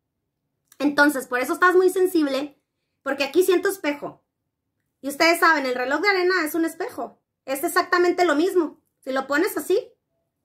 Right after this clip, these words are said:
es exactamente lo mismo de un lado y de otro. Es un espejo, ¿ok? Entonces, espero me entiendan hasta ahorita. Con este sol,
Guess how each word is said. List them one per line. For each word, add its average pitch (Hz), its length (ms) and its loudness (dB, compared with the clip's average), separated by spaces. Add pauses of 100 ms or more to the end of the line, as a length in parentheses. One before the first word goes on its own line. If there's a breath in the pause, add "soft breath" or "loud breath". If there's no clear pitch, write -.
es 269 140 -6
exactamente 320 800 -2
lo 262 160 0
mismo 381 360 2 (180)
de 277 120 -4
un 294 140 0
lado 269 200 2
y 285 40 -2
de 233 100 -4
otro. - 420 -14
Es 254 200 -14
un 302 100 2
espejo, - 480 -10 (500)
¿ok? 392 300 -6 (1500)
Entonces, 285 840 0 (380)
espero 262 260 -4
me 330 80 0
entiendan 285 300 0
hasta 285 180 -2
ahorita. - 400 -8 (2000)
Con 277 140 0
este 381 260 0
sol, 370 220 6